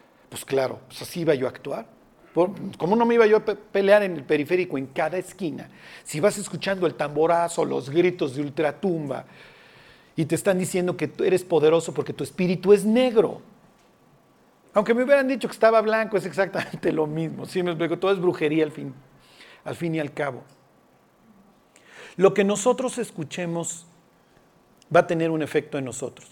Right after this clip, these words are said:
Somos como cualquier otro sistema. Basura adentro, basura afuera. ¿Ok? Váyanse ustedes a saber qué música cananita o putrefacta ha estado escuchando Israel todos estos años.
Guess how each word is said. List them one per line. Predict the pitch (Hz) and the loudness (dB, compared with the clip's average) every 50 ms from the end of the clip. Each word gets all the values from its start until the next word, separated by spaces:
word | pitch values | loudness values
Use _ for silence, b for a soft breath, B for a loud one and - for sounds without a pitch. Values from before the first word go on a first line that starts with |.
| _ _ _ _ | _ _ _ _
Somos | - - - 170 165 175 180 170 175 | -12 -4 -2 -2 0 0 -2 -4 -4
como | - 165 147 139 131 | -8 -6 -6 -6 -4
cualquier | - 139 123 - - - 156 147 | -4 -6 -6 -4 2 2 2 2
otro | 147 - 139 127 | 2 -2 -8 -10
sistema. | - - 127 - - - - 117 - - - _ _ _ _ _ b b b b b b b | -10 -12 -14 -14 -12 -12 -12 -12 -14 -18 -20 _ _ _ _ _ b b b b b b b
Basura | 147 147 165 - - 175 165 151 143 | -2 -2 -2 0 0 0 2 2 2
adentro, | 135 143 151 143 - 180 196 202 202 - _ _ _ _ _ _ _ _ _ | 0 -2 -8 -6 -8 -8 -8 -8 -10 -16 _ _ _ _ _ _ _ _ _
basura | - 131 - - - 160 147 139 131 | -10 -10 -10 -8 -4 -2 -2 -2 -2
afuera. | 120 - 131 117 - - - _ _ _ _ _ _ _ _ _ _ _ _ _ _ _ _ _ _ _ _ _ _ _ _ _ _ _ _ _ b b b b b b | -4 -8 -16 -16 -18 -18 -20 _ _ _ _ _ _ _ _ _ _ _ _ _ _ _ _ _ _ _ _ _ _ _ _ _ _ _ _ _ b b b b b b
¿Ok? | - 131 - - 180 180 | -10 -6 0 2 2 2
Váyanse | 156 139 202 233 262 269 262 202 | 6 6 6 6 6 4 0 -2
ustedes | 240 - - 240 226 226 | -8 -2 0 0 0 0
a | 220 196 | -2 -4
saber | - 196 180 196 196 196 | -4 -2 0 -2 -2 -2
qué | 196 208 | -2 -2
música | 214 214 208 220 226 214 - 214 180 - 185 170 - | 0 2 2 2 0 -2 -4 -8 -6 -6 -6 -6 -4
cananita | - 160 156 147 143 156 165 180 202 208 202 - 170 | -4 -4 -2 -2 -4 -2 0 0 -2 -2 0 -2 -2
o | 127 | -2
putrefacta | - 151 - 151 147 143 - 170 165 - 185 | -2 -4 -2 -2 -2 -2 -4 -8 -6 -6 -8
ha | 170 | -8
estado | 175 - 180 170 180 | -4 -4 -4 -4 -4
escuchando | 170 - - 139 - 165 156 156 151 | -6 -10 -14 -8 -6 -6 -6 -4 -6
Israel | 135 135 147 156 147 | -4 -2 -4 -4 -2
todos | 156 170 160 156 - | -2 -4 -4 -4 -6
estos | 160 - - - 131 - | -14 -16 -16 -20 -12 -10
años. | 151 143 143 143 131 123 | -10 -8 -8 -8 -10 -12